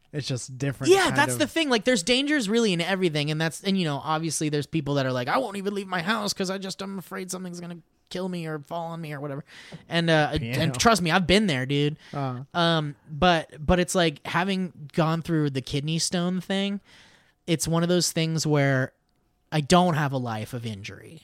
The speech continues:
Speaker 2: I don't, I don't.
Speaker 1: Mm-hmm.
Speaker 2: Like, I got into a car accident in twenty eleven or twenty twelve or something, and, um, that I wasn't hospitalized. I've never been hospitalized.
Speaker 1: Mm.
Speaker 2: I've never had surgery. I've never broken anything.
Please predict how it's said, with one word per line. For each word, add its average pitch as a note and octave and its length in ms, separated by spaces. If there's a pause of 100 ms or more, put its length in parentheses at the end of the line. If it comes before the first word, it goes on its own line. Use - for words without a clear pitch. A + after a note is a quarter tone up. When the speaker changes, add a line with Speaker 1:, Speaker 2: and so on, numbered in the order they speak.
(120)
Speaker 2:
I D3+ 100
don't, D#3 460
I C3+ 60
don't. C#3 500
Speaker 1:
Mm-hmm. B2+ 240
Speaker 2:
Like, C3 180
I C#3 120
got D3 180
into C3+ 120
a B2+ 40
car D3 260
accident C#3+ 460
in C3+ 100
twenty C#3 300
eleven A#2+ 600 (680)
or C3 100
twenty C3 280
twelve A#2 360
or A#2 60
something, A#2 580 (140)
and, A#2+ 400
um, A2 400 (400)
that C3+ 300 (200)
I C#3 120
wasn't D3 340
hospitalized. A2+ 840 (420)
I've F3+ 120
never A#3 260
been G#3 120
hospitalized. - 840 (180)
Speaker 1:
Mm. B2 120
Speaker 2:
I've C#3+ 100
never F3+ 200
had F3+ 140
surgery. C3+ 760 (240)
I've C#3 80
never D#3 180
broken C#3+ 480
anything. B2+ 720